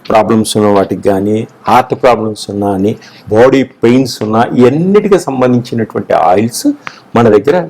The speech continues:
లభిస్తాయి. ఇవి అద్భుతంగా పనిచేస్తాయి, తక్కువ రేట్లో ఉంటాయి, అద్భుతంగా పనిచేస్తాయి. ఇప్పుడు పలానా గురుగ్రహం బాగలేదు, ఒక స్టోన్ పెట్టుకోవాలంటే చాలా ఖరీదు ఉంటుంది,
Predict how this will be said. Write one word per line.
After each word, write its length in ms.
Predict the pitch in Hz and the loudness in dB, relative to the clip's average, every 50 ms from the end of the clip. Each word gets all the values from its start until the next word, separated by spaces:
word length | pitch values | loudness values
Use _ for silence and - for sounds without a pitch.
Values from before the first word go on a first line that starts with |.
| 104 101 | -2 -2
లభిస్తాయి. 840 | 101 104 104 - - - - - 226 - - 165 - 117 107 101 95 82 - - - - - - - - - 135 | 0 0 -2 -4 -6 -10 -6 -4 -2 -2 0 0 0 0 0 0 0 0 -2 -6 -14 -20 -20 -20 -12 -2 0 2
ఇవి 180 | 147 147 143 123 117 117 139 170 - - _ _ - - | 4 4 4 4 2 2 0 -2 -6 -10 _ _ -4 -4
అద్భుతంగా 640 | 120 113 117 117 113 - - 185 190 104 92 - 202 - - | -4 -4 -4 -8 -4 0 0 2 2 2 2 0 0 -2 -2
పనిచేస్తాయి, 500 | 120 113 110 110 98 - - 123 107 - - | -2 0 0 0 0 0 0 0 0 2 0
తక్కువ 380 | 123 - - - - - 170 165 147 | -2 -4 -4 -6 -2 2 2 4 4
రేట్లో 260 | 139 123 - - 127 120 113 | 4 2 0 0 0 0 0
ఉంటాయి, 220 | 113 120 180 180 - 104 | -2 0 0 2 2 0
అద్భుతంగా 520 | 104 - - 120 135 156 170 160 151 139 - 120 | -2 -6 -6 -2 0 0 2 2 0 0 -2 -2
పనిచేస్తాయి. 480 | 107 104 101 98 92 - - 104 - - - - - - - - - - - - | 0 0 0 0 0 0 0 0 0 0 -4 -14 -20 -20 -20 -20 -20 -6 -4 -2
ఇప్పుడు 180 | 135 - 151 143 143 | 0 0 0 0 2
పలానా 260 | 143 135 131 131 131 123 98 120 | 2 2 2 2 0 0 0 0
గురుగ్రహం 440 | 123 139 139 151 139 139 143 147 131 107 | -2 0 2 2 0 2 0 0 0 0
బాగలేదు, 400 | 104 95 107 107 95 90 - - - - - - - - - - | 0 0 0 0 -2 -2 -4 -6 -10 -12 -16 -20 -6 -4 -2 0
ఒక 80 | - 139 - | 0 -2 -2
స్టోన్ 260 | - - 147 165 165 - - | 0 2 2 2 2 2 0
పెట్టుకోవాలంటే 640 | 135 135 - - 131 123 120 117 113 110 107 139 123 - - - | -2 -2 0 2 2 4 4 4 2 0 -2 -4 -6 -6 -4 -2
చాలా 340 | 123 127 151 170 190 185 - - | -2 0 0 0 0 0 0 0
ఖరీదు 240 | 135 123 123 107 107 | 0 0 2 0 0
ఉంటుంది, 220 | 98 - 104 101 | -2 -4 -4 -4